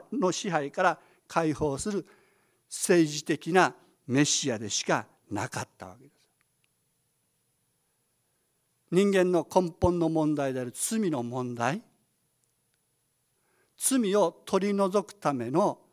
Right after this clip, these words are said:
救い主であるっていうことを分からなかったんです。表面的な理解して、しかし、しかしてなかったわけ。今の自分の問題解決してくれる、そのような理解しか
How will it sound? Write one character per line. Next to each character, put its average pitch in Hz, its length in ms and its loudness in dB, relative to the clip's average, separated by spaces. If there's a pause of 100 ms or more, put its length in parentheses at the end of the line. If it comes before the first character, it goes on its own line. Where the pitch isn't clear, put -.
(200)
救 - 420 -2
い 214 100 2
主 - 220 4
で 139 80 -2
あ 117 60 -2
る 117 60 -4
っ 110 40 -10
て - 220 -10
い - 20 -12
う - 20 -12
こ 95 60 -12
と 110 140 -12
を 101 60 -12
分 117 200 -6
か 160 100 -6
ら 151 140 -6
な 156 100 -6
か - 120 -16
っ - 140 -20
た - 100 -20
ん 160 80 -20
で - 80 -20
す。 - 140 -20 (840)
表 269 200 8
面 254 200 2
的 247 220 -8
な 220 120 2
理 226 120 -4
解 170 220 0
し - 100 -6
て、 - 260 -6
し - 180 -8
か 196 140 0
し、 - 160 -6 (360)
し - 180 -10
か 220 140 -2 (160)
し - 180 -12
て 156 140 0
な 139 100 0
か 131 120 -6
っ 123 100 -12
た - 80 -18
わ - 60 -20
け。 - 160 -20 (1200)
今 285 240 4
の 247 80 0
自 220 180 -4
分 247 120 -4
の 233 100 -2
問 233 200 -4
題 226 160 0
解 220 220 2
決 220 200 -4
し - 100 -8
て 214 120 -4
く 214 140 -8
れ 208 120 0
る、 214 100 -4
そ 226 180 -4
の 226 100 -4
よ - 140 -4
う 233 40 -4
な 165 120 -2
理 185 160 -6
解 147 180 -4
し - 120 -8
か - 180 -4